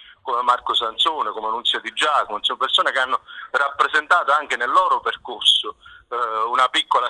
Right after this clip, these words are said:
storia di impegno col commercio su tanti temi della città. Quindi io sono assolutamente fiducioso che questo percorso, eh, potrà incrociarsi nei prossimi giorni. Sicuramente, eh, per quanto mi riguarda, c'è e ci sarà sempre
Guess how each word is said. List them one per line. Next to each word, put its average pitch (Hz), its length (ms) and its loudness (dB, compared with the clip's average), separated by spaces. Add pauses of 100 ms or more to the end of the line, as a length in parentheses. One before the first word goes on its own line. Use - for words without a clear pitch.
storia 117 220 -6
di 110 80 -16
impegno 104 1040 -4
col 104 180 -8
commercio 120 680 -6
su - 160 -16
tanti 120 360 -4
temi 113 300 -8 (360)
della 123 260 -4
città. - 400 -2
Quindi 143 260 -6 (140)
io 147 180 -2
sono 135 200 4
assolutamente 135 580 0
fiducioso 123 560 -4
che 104 60 -10
questo - 240 -4
percorso, - 520 0 (420)
eh, 113 220 -6
potrà 120 440 -2 (380)
incrociarsi 135 760 0
nei 120 140 -6
prossimi 151 460 2
giorni. 160 360 -2
Sicuramente, 147 800 0 (640)
eh, 104 60 -12
per 127 200 -10
quanto - 360 -2
mi 117 100 -12
riguarda, 117 560 -2 (240)
c'è 175 340 0
e 135 120 -6
ci - 160 -2
sarà 127 200 0 (140)
sempre 117 400 -6